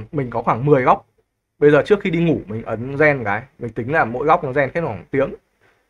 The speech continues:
Thế là sáng hôm sau mình dậy là đã có mười cái ảnh nó chờ mình làm việc rồi. Mình đỡ phải ngồi chờ render. Thì đây là chúng ta sẽ sử dụng cái tính năng đó. Làm cách rất đơn giản thôi, ấn vào đấy. Tuy nhiên là trước khi ấn vào đây thì chúng ta phải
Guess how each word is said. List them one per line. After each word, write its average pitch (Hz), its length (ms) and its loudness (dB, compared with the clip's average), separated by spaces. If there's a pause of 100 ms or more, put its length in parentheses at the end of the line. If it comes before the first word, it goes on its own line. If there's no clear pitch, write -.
(180)
Thế 143 60 -2
là 160 100 2
sáng 123 220 -2
hôm 160 120 0
sau 151 160 2
mình 117 140 -6
dậy 120 160 0 (320)
là 110 340 -4
đã 123 160 -4
có 123 180 0
mười 147 240 4
cái 117 80 -6
ảnh 123 220 -2
nó 92 100 -12
chờ 117 240 0
mình 101 400 -6 (200)
làm 117 160 -4
việc 110 160 -4
rồi. 101 100 -4 (540)
Mình 107 180 -10
đỡ 123 200 -2
phải 143 180 0
ngồi 113 180 -2
chờ 117 300 -4
render. 127 300 -2 (1080)
Thì 127 100 -6
đây 143 160 4
là 131 80 -2
chúng 131 120 -6
ta 135 80 -2
sẽ 135 120 -4
sử 123 140 -6
dụng - 140 -6
cái 110 140 -12
tính 117 100 -6
năng 131 140 -2
đó. 101 220 -4 (520)
Làm 139 120 -4
cách 170 140 2
rất 202 80 4
đơn 202 120 6
giản 160 160 6
thôi, 156 80 0 (120)
ấn 139 140 -4
vào 165 60 0
đấy. 156 120 0 (1400)
Tuy 208 100 4
nhiên 220 180 10
là 156 360 6 (640)
trước 247 200 2
khi 240 100 0
ấn 165 160 2
vào 185 80 6
đây 175 180 8
thì 151 100 -2
chúng 143 160 -4
ta 156 160 4
phải 90 360 -4